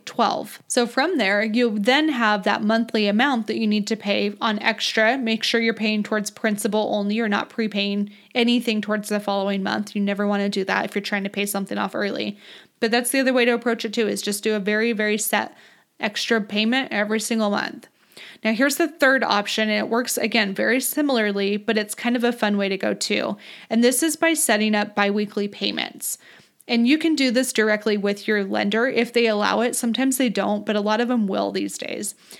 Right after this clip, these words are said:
And so the way it works is every single, you know, twice a, biweekly, every two weeks, you're paying half of your mortgage amount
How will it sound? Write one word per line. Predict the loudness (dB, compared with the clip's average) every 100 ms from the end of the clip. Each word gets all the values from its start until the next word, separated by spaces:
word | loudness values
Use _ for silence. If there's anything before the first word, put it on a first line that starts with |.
| -20 -4
And | -2 0
so | 2
the | 2
way | 2 2
it | 2
works | 2 2 0
is | -2 0
every | 0 0 0
single, | 0 0 2 0 0 -6 _ _ -4
you | -2
know, | 0
twice | 0 0 0
a, | -2
biweekly, | -4 -4 -2 0 0 0 0 2
every | 2 0
two | 0 0
weeks, | 0 0 -2 -4 -8 -10 -20 -14
you're | -2 2 2
paying | 2 2 2
half | 2 2 2 2
of | 2
your | 2
mortgage | 2 2 0 -2
amount | 0 2 2 0